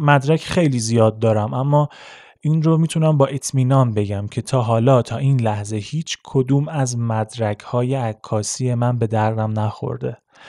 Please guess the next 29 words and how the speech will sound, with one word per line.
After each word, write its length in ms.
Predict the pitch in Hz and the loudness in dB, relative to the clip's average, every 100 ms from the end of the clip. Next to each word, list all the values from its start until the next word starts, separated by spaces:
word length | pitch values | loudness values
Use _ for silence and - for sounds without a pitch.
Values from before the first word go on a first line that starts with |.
| - - _ | -20 -20 _
و 40 | 120 | 2
الان 240 | 117 127 | 4 2
همشون 600 | 120 117 131 139 147 135 | 2 4 4 4 2 2
داره 260 | 120 120 123 | 2 2 -2
توی 360 | - 127 123 | -2 0 2
یه 140 | 123 120 | 0 -2
پوشه 380 | - 117 - | -6 -10 -4
خاک 380 | 127 - 127 - | -2 0 -2 -2
می‌خوره 380 | 131 - 123 117 | -6 -4 -2 -2
و 220 | 110 107 104 - - - - _ | -2 -6 -6 -18 -20 -20 -20 _
احتمالاً 680 | 127 - 131 123 123 123 127 - | -6 -2 0 2 4 2 0 0
فضای 400 | 123 120 123 135 | 4 4 4 4
من 240 | 139 139 123 | 6 4 4
رو 60 | |
فقط 340 | 113 107 104 - | 0 -2 -4 -4
اشغال 340 | 110 - 104 | -8 -6 -6
کردن 340 | 104 107 104 | -2 -2 -2
این 100 | 104 | -4
چند 240 | 104 110 104 | -6 -6 -6
تا 80 | 110 | -4
برگ 360 | 104 101 101 | -4 -6 -8
کاغذ. 480 | 104 104 - - - - - - - - - | -10 -10 -10 -14 -14 -18 -20 -20 -20 -20 -2
توی 140 | 202 | 2
عکاسی، 720 | 190 156 131 120 - 123 131 - _ _ - - | 2 2 0 -2 -4 -6 -6 -10 _ _ -20 -8
توی 140 | 147 | -4
این 180 | 147 147 | -2 0
جور 200 | 131 127 | 2 2
حرفه 320 | 117 107 - | 2 -2 -4
ها، 400 | 104 123 110 110 | 0 2 0 -6